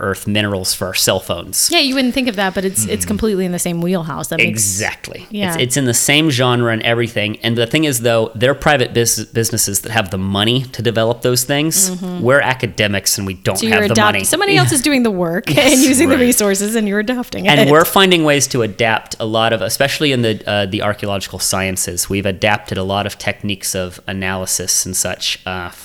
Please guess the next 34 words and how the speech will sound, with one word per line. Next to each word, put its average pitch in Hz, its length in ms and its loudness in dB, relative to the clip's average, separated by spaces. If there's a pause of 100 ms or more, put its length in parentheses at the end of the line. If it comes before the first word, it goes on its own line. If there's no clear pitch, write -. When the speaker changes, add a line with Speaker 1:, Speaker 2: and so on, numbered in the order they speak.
(120)
Speaker 1:
from, 95 640 -6 (180)
basically 190 280 -6
from 131 260 -4
oil 113 220 0
companies 107 500 -4
or 92 80 -10
companies 95 340 -8
going 92 220 -6
after 92 240 -8
rare 87 240 -8
earth - 140 -10
minerals 90 340 -6
and, 90 120 -10 (120)
and 92 140 -10
things 95 180 -6
of 95 100 -12
this - 220 -6
nature. - 400 -12
Speaker 2:
Mm-hmm. 170 340 -8
Speaker 1:
Um, 110 400 2 (120)
but, 131 260 -6
but 123 140 -2
photogrammetry 135 1080 -2 (360)
has 120 140 -2
actually 127 300 -2
come 120 260 -2
from, 104 480 -4 (120)
uh, 95 200 0
Hollywood 131 720 -2
and 196 380 0
the 131 220 -4
video 123 420 -2
game 90 240 -4
industry. - 480 -4